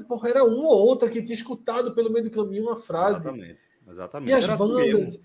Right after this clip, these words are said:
Speaker 2: era
Speaker 1: Só
Speaker 2: assim
Speaker 1: que
Speaker 2: mesmo.
Speaker 1: tinha também, Celso, ali, uma clara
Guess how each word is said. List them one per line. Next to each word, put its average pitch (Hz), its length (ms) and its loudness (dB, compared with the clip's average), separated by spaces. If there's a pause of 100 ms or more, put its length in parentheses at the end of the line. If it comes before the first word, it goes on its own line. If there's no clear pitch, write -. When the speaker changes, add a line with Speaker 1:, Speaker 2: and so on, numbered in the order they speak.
Speaker 2:
era 254 100 -6
Speaker 1:
Só 339 80 -4
Speaker 2:
assim - 80 -6
Speaker 1:
que - 80 -2
Speaker 2:
mesmo. 131 180 -6
Speaker 1:
tinha 339 300 -2
também, 233 460 2
Celso, 139 420 -6
ali, 151 560 -4
uma 247 180 -2
clara 247 720 4